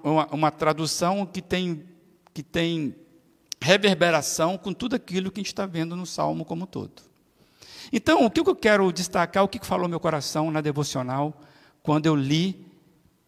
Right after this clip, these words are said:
o Salmo, essa parte, Salmo cento e dezenove, e os meus olhos fixaram no verso trinta e sete. E daí surgiu essa reflexão essa noite.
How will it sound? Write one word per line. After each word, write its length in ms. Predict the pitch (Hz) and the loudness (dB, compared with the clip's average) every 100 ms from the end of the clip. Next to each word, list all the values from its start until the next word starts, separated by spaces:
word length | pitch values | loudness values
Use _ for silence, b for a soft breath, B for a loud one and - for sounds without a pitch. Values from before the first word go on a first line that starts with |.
| - | -10
o 100 | 135 | -6
Salmo, 640 | - 151 151 147 131 120 | 0 2 2 0 -2 -2
essa 280 | 143 151 143 | -2 2 0
parte, 340 | - 143 139 - | 2 2 2 -2
Salmo 340 | - 139 139 | 0 0 0
cento 140 | 147 | -4
e 20 | 143 | 0
dezenove, 760 | 160 160 160 185 175 190 190 - | 0 2 4 4 2 -2 -2 -4
e 140 | 165 | -2
os 140 | 165 | -2
meus 260 | 175 170 143 | 0 0 2
olhos 300 | 160 165 - | 2 2 -2
fixaram 580 | - - - 170 156 156 | -4 -2 -2 2 0 0
no 100 | 151 | -2
verso 300 | 139 135 - | -2 -4 -6
trinta 240 | 135 131 | -8 -6
e 60 | 113 | -10
sete. 520 | - 92 - - - _ _ _ _ _ _ _ _ | -12 -18 -20 -20 -20 _ _ _ _ _ _ _ _
E 100 | 120 | -4
daí 220 | 120 120 | 0 0
surgiu 400 | 127 151 127 123 127 | 0 0 2 2 0
essa 160 | 135 | -2
reflexão 560 | 127 127 123 - 127 117 | -6 -6 -8 -8 -8 -6
essa 180 | - 113 | -6 -10
noite. 420 | 90 - - | -12 -16 -20